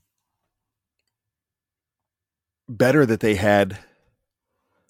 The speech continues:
one last part of a weekend of bonding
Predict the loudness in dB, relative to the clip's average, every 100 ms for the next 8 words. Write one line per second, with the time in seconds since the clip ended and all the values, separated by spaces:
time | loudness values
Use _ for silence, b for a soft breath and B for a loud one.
0 | _ -4 -2 0 -2 -4 -4 -4 -2 -6
1 | -6 -8 -8 -10 -14 -20 _ _ _ _
2 | _ _ _ _ _ _ _ _ _ -6
3 | -4 -2 -2 -2 -4 -10 -16